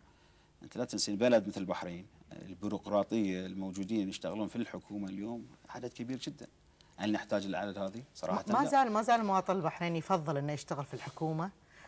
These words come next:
Speaker 2: وإذا بيحسن دخله ي-، ي-، يعني، يشتغل بعد الدوام، يعني. لكن لازم أولًا الوظيفة الحكومية.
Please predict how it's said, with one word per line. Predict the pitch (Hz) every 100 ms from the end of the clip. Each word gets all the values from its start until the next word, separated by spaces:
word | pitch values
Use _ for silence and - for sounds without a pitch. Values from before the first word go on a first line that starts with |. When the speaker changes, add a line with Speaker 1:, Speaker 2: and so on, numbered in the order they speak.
| -
Speaker 2:
وإذا | 190 247 196
بيحسن | 160 - 202 - 180
دخله | 185 - 202 196 202 - - -
ي-، | 170
ي-، | 175 165 147 160 156 151 156 - -
يعني، | 143 147 160
يشتغل | - 175 175
بعد | 151 165 160 151
الدوام، | 135 147 135 120 117 113
يعني. | 110 147
لكن | 190 - 165
لازم | 208 240 220 269 -
أولًا | 233 240 240
الوظيفة | 240 180 160 160 156
الحكومية. | - - 113 95